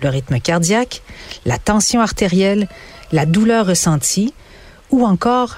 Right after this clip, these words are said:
le stress via le niveau de cortisol, qui est une hormone que l'on produit lorsqu'on est stressé. Les vingt-neuf autres recherches mesuraient les conséquences de ces sons sur l'humeur et les performances cognitives. En combinant, grâce à une méta-analyse,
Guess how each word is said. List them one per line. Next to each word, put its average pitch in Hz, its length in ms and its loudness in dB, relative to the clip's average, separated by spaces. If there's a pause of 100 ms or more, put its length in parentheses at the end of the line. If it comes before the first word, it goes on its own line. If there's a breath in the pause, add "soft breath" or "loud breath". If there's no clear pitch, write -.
(120)
le 180 160 2
stress - 440 -2
via 180 360 2
le 151 300 2
niveau 170 320 2
de 165 120 0
cortisol, 175 640 -2
qui - 80 -4
est - 140 -4
une 147 80 4
hormone 160 420 2
que 165 140 0
l'on 139 160 0
produit 139 340 -2
lorsqu'on 156 380 0
est 202 80 2
stressé. - 560 -4 (1040 loud breath)
Les 170 140 4
vingt-neuf 202 480 0
autres 185 300 0
recherches 143 680 -2
mesuraient 190 480 2
les 165 120 2
conséquences 208 840 0
de 160 240 2
ces 156 240 -2
sons 226 320 0
sur 214 240 0
l'humeur 165 560 2
et 175 80 0
les 151 140 2
performances 220 680 -2
cognitives. 147 720 -2 (1500)
En 185 140 2
combinant, 220 540 2
grâce 151 340 0
à 151 60 2
une 139 260 2
méta-analyse, 170 840 0